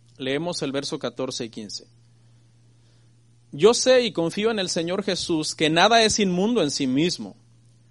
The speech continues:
mas para el que piensa que algo es inmundo, para él lo es. Pero si por causa de la comida tu hermano es contristado, ya no andas conforme al amor.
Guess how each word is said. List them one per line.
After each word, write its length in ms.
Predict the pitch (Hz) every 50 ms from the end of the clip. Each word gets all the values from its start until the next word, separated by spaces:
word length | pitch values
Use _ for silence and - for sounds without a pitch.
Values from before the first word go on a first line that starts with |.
| _ _ _ -
mas 240 | 156 160 165 170
para 200 | - - 170 160
el 100 | 160 156
que 120 | - 175 160
piensa 400 | - 196 220 240 262 - 247 226
que 140 | - 196 175
algo 240 | 180 214 220 214
es 140 | 214 208 -
inmundo, 540 | 214 190 165 156 180 170 139 123 117 120 120
para 280 | - 143 139 127 131 135
él 160 | 139 143 139
lo 140 | 135 127 156
es. 400 | 208 185 113 - - - - - _ _ _ _ _ _ _ _ _ _
Pero 200 | - 160 165 170
si 160 | 160 - - 175
por 240 | - 160 156 156
causa 400 | - - 196 208 254 247 - 254
de 80 | 240 233
la 160 | 214 196 190
comida 580 | - 190 180 185 208 202 160 131 120 117 120 139 - _ _ _ _ _ _ _ _
tu 80 | - 139
hermano 320 | 143 151 156 170 196 208
es 120 | 214 -
contristado, 840 | - - 190 175 - 170 160 - - - 180 160 135 123 120 123 139 143 _ _ _ _ _ _ -
ya 180 | - 156 175
no 160 | 196 214 208 208
andas 300 | 220 233 214 214 202 -
conforme 480 | - 165 160 - 175 185 190 180 180
al 100 | 175 170
amor. 360 | 156 151 170 175 127 - -